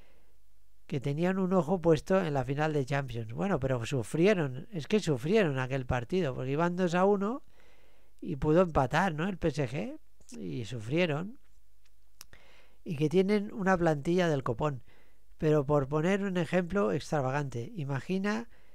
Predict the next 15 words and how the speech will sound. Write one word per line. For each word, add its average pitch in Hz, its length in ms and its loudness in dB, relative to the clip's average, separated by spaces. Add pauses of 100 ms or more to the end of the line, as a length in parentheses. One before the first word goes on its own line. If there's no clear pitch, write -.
(720)
que 160 400 0 (1080)
de 147 140 -2
cara 180 240 6
a 190 40 8
la 180 120 8
Final 165 320 0
Four 185 240 0
se 175 160 0
lesionan 175 720 0 (840)
un 185 160 -6
par 190 220 2
de 170 100 2
estrellas 170 460 2
del 143 160 2
Lyon. 139 400 0